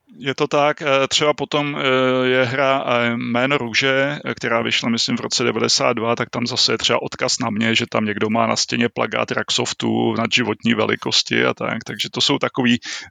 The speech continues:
drobný, drobný, eh, poukázání, eh, na jiný, na jiný autory.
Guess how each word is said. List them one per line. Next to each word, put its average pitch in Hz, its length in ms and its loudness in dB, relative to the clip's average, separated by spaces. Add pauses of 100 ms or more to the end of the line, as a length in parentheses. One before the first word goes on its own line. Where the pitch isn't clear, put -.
(140)
drobný, 123 460 4 (100)
drobný, 120 400 2 (160)
eh, 113 340 2 (120)
poukázání, 113 1040 -2 (640)
eh, 113 460 0
na 107 120 -2
jiný, 113 500 -2 (200)
na 110 80 -8
jiný 110 240 -16 (120)
autory. 113 460 -6